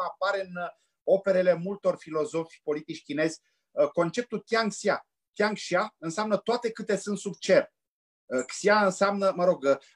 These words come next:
uh, Tian înseamnă cer în chineză, da? Tiananmen era pi-, uh, pi-, piața, era, uh, ideea de cer, da? Uh, deci toate câte sunt sub,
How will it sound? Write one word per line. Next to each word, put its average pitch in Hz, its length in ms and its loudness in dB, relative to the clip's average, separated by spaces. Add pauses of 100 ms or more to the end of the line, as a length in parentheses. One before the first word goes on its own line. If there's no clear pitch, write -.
(140)
uh, 139 100 4
Tian 202 260 0
înseamnă 190 340 -4
cer 196 280 -2
în 131 120 -4
chineză, 117 440 -4
da? 143 160 -2
Tiananmen 156 580 -4
era 156 200 0
pi-, 165 220 -12
uh, 143 440 -2
pi-, 139 280 -4
piața, 156 300 -6 (120)
era, 151 300 -2
uh, 131 680 -8
ideea 151 340 -2
de 147 120 -2
cer, 151 340 0
da? 139 200 -2 (460)
Uh, 127 800 2
deci 165 220 -8
toate 240 240 -2
câte 226 240 -4
sunt 208 200 -6
sub, 202 200 -8